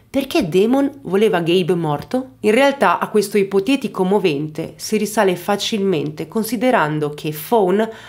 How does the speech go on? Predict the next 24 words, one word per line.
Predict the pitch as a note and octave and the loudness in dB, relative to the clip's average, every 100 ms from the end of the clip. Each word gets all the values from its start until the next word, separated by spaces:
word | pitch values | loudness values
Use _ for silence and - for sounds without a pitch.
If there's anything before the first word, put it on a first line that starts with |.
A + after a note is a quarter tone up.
| - | -2
la | A3+ | -2
sorella | - - E4 C4 | 0 0 2 2
maggiore | G3 F3+ D#3 C4+ A3+ D#3+ | 2 0 0 2 2 0
di | D#3+ | -2
Gabe, | D#3+ C#3 D3 D#3 - - _ G#3 | -4 -6 -6 -10 -12 -20 _ 0
era | F#3+ | 2
l'ex | D#3+ E3 - - | 4 2 -2 -4
fidanzata | G#3 G3+ G#3 G3+ - - - - | -2 0 0 -2 -10 -10 -14 -16
di | E3 F3+ | -14 -8
Damon | E3+ D#3 D#3+ D#3+ | -4 -4 -4 -6
Calanca. | F#3 F3 F2 - - - | -4 -4 -6 -10 -16 -10
Avevano | - F#3 F#3 G3 | -2 0 2 0
avuto | F#3+ G#3+ G3 | 0 -2 -4
una | D#3+ D#3 | -4 -2
relazione | D#3+ E3+ - - D#3+ F#3 | -2 -4 -4 -6 -4 -2
per | G3 F#3 | -2 -2
un | F3+ F3+ | -2 -4
breve | E3+ C#4 D#4+ E4 | -2 0 0 0
periodo | D#4 F#3+ D#3 | 0 -2 -2
di | E3 F#3+ | -4 -4
tempo. | - - F2+ G#2 - - | -6 -10 -10 -12 -14 -4
Damon | B3 D#4 G3 - | 2 4 4 2
e | A3+ | 0
Fawn | - G3 F3 G3 | 2 4 4 2